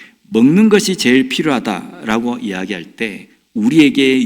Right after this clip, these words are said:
유혹이 언제 오는지를 예수님은 보여주십니다.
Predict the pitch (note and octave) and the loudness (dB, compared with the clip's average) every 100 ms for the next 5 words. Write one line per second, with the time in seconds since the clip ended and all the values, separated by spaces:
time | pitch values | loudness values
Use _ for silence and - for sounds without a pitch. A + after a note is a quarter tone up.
0 | A2+ G3 A3+ F#3 F3 E3 A2+ G#2+ A#2+ F3+ | 0 0 2 0 -2 -4 -2 0 2 0
1 | F#3+ F3 F#3+ F#3 E3+ E3 G3 A#3 A#3+ - | -2 -6 -4 -4 -4 0 0 -2 -6 -18
2 | _ _ _ _ - G2+ G2 G#2 F#2+ F2+ | _ _ _ _ -10 -6 -4 -4 -6 -6
3 | E2 F#2 F#2 - - - - - | -8 -8 -8 -10 -14 -16 -18 -20